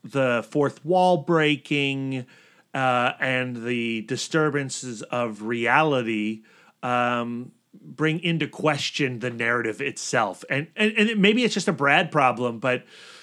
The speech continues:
uh, I, I find it frustrating when the tangent is this,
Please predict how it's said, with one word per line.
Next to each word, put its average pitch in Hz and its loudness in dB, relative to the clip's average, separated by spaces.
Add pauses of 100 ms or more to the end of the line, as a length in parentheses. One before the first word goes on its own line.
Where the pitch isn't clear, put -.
(200)
uh, 139 2
I, 156 2 (580)
I 151 6
find 202 4
it 185 0 (500)
frustrating 123 2 (220)
when 127 0
the 131 -6
tangent 127 -4
is 98 -6
this, 117 -4